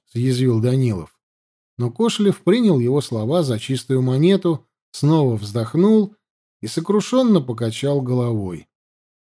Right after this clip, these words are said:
«Однако одна примета тут чётко начала прослеживаться», подумал Данилов.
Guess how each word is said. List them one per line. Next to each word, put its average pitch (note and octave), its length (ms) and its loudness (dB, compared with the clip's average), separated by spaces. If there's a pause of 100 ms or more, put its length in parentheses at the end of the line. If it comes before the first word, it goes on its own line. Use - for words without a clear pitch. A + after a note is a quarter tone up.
(440)
«Однако C3+ 580 0
одна C#3 360 0
примета D3+ 680 2
тут E3 240 -4
чётко D3+ 480 -2
начала C#3 400 0
прослеживаться», A2 1000 -4 (200)
подумал C3 420 -2
Данилов. A#2 560 -2